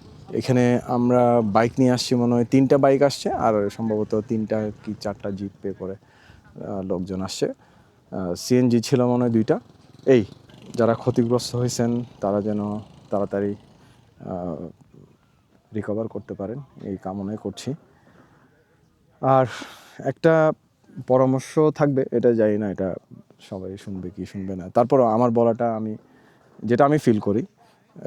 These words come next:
রিসোর্টগুলো হয়েছিল কিন্তু অপরিকল্পিতভাবে। আহ, একটা থেকে একটা খুব বেশি ডিস্টেন্স ছিল না, খুব বেশি জায়গা ছিল না। আহ,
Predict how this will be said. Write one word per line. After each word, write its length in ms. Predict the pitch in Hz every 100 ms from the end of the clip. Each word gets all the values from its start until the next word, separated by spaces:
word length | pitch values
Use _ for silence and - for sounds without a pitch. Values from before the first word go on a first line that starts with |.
| 104
রিসোর্টগুলো 480 | 113 156 156 151 160
হয়েছিল 360 | 156 151 160 156
কিন্তু 360 | 151 151 165 - - _
অপরিকল্পিতভাবে। 880 | 135 135 135 127 110 104 104 101 101
আহ, 600 | 101 - - 107 107 101 98 _ _ _ -
একটা 200 | 117 127
থেকে 220 | - 131
একটা 220 | 123 - 123 117 -
খুব 140 | 117 - 113
বেশি 240 | 110 120
ডিস্টেন্স 360 | 110 - 127 120 - - -
ছিল 180 | 113 104
না, 120 | 127 - - - - _ _ _
খুব 140 | - 113
বেশি 260 | 113 -
জায়গা 320 | 107 107 107 113
ছিল 260 | - 113
না। 120 | 101 117 - - - _ - - _ 107
আহ, 220 | 107 104